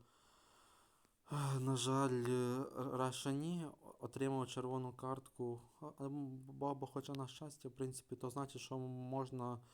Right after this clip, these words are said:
роздати тот-, тотал більше одного на Гавер, але, е, але, але, м, е, типу, сума ставки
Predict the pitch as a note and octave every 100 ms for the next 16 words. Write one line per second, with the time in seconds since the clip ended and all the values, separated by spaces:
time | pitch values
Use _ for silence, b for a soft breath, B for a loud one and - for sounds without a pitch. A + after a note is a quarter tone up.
0 | B B B B _ - - C3 C3+ C3
1 | B2 D3 C#3+ C3 C3 C3 - C#3 C3+ C#3
2 | C3 C3 C3 C3 B2 C3 C3+ C3 C3 B2
3 | C3+ C#3+ C#3 B2+ B2 B2 B2+ B2+ B2 -
4 | B B B B B B B B _ _
5 | - C3+ B2 B2 - B2 C3 C3+ C3 C3+
6 | C#3 C#3 B2 - C#3 C3+ A#2 G2+ F#2+ A2+
7 | B2+ B2 B2 A#2+ B2+ B2 B2 - C#3 C3+
8 | B2+ C3+ C3+ C3